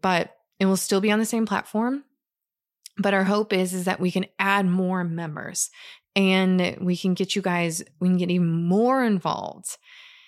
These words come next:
So that is what I want, is I want a super engaged community where we even are learning from each other. Like, members are coming in and they can also host and go live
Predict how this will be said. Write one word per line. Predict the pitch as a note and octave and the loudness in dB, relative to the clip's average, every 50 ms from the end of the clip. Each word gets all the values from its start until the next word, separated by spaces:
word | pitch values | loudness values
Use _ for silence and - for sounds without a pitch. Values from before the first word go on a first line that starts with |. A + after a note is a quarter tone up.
| _ _ _ | _ _ _
So | - - - A#3 A3 G3+ G3 F#3+ F#3+ F#3+ F#3+ F#3 F3+ - - _ _ _ _ _ _ _ _ _ _ _ - | -6 -2 2 2 4 4 4 4 4 2 2 2 0 -2 -6 _ _ _ _ _ _ _ _ _ _ _ -6
that | G3 F3+ G3+ F#3+ G3 G3 F#3 - - | -2 -2 0 2 2 0 0 -2 0
is | - G3 F3+ F#3 | -2 -2 0 0
what | F#3+ F3+ | 0 0
I | F3 | 0
want, | E3 D#3+ D3+ - - - _ - | 0 -2 -2 -4 -6 -8 _ -4
is | - F#3 E3+ F3+ | -2 -2 0 0
I | F3 F3 | 0 0
want | F3 F3+ F3+ F3+ - - - | 0 0 0 -2 -4 -6 -4
a | F#3 F3 | -4 -4
super | D#3+ - - - - - C#4 C#4+ C#4 C#4+ C4+ | -2 -2 -2 -2 0 0 0 0 0 0 0
engaged | A#3+ A3 G#3 F#3 F#3+ F3 E3+ E3+ E3+ E3+ - - - | 2 2 0 0 0 -2 -2 -4 -6 -6 -8 -8 -8
community | - F#3 F3 E3 E3 E3 E3 D#3+ E3 D#3+ D#3+ D#3+ D#3+ - - | -4 -4 -2 -2 -2 -2 -4 -4 -4 -4 -4 -4 -6 -6 -8
where | - - F3 F3 E3+ E3 E3 | -6 -6 -4 -2 -2 -4 -4
we | E3+ F3 F3+ | -6 -4 -2
even | G3 G#3 A3+ A#3 A#3 | 0 0 0 0 0
are | A3+ G#3+ F#3+ | 0 0 0
learning | F#3 F#3+ G3 G#3 G3+ G3 | 0 0 0 0 0 0
from | G3+ F#3+ | -2 -2
each | F3+ F3 - - | -4 -4 -2 -4
other. | E3 E3+ - - - - - - - - _ - | -4 -4 -6 -10 -10 -12 -18 -20 -20 -18 _ -4
Like, | - E3+ D#3+ - - _ - | -2 -2 -2 -4 -10 _ -2
members | F3+ F3+ G3 G3 G#3 G#3 G#3 G#3 G3+ G3 G3 F#3+ F3+ | 2 2 4 4 4 4 2 2 2 2 2 0 -2
are | - - F#3 F3+ | -2 -4 -4 -2
coming | - G3 F#3+ F#3 F#3 | 0 2 2 2 2
in | F3+ F3 F3 F3 F3 - | 2 2 0 0 -2 -2
and | - - E3+ E3 F3 | -2 -4 -2 0 0
they | F#3 F#3+ | 0 0
can | F#3 G3 F#3+ | 0 0 0
also | F#3 F3+ - F#3+ F3 | 0 0 -2 -4 -4
host | F3+ G3 F#3 - - - - - _ _ - - | -4 -4 -4 -4 -6 -10 -12 -16 _ _ -8 -4
and | F3 F3 | -4 -2
go | E3 F#3 F#3 | 0 0 0
live | F3+ F3 F3+ E3 E3 E3+ E3+ F3 F3 E3+ E3 | 0 0 0 0 2 0 0 0 -2 -2 -4